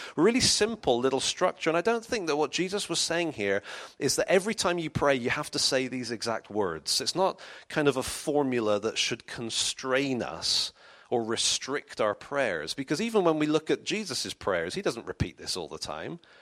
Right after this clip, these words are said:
We don't see the, the apostles praying these exact words, but it does give us some real key insight into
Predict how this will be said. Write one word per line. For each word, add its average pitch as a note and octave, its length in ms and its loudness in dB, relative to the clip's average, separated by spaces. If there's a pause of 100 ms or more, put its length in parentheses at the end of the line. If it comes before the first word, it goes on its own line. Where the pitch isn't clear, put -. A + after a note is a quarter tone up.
(560)
We D3+ 80 2
don't B2+ 160 2
see C3 220 0
the, A#2 260 4 (180)
the B2 80 0
apostles A#2 540 2
praying B2 480 0
these A2 220 -4
exact G#2+ 420 -4
words, A#2+ 400 -2
but B2+ 180 -4
it - 180 -8
does F#3 240 -2
give C3+ 240 -2
us F2+ 380 -4 (420)
some A#2+ 300 -4
real C#3+ 300 -2
key A2+ 420 -6
insight F#2+ 640 -4
into A2+ 500 0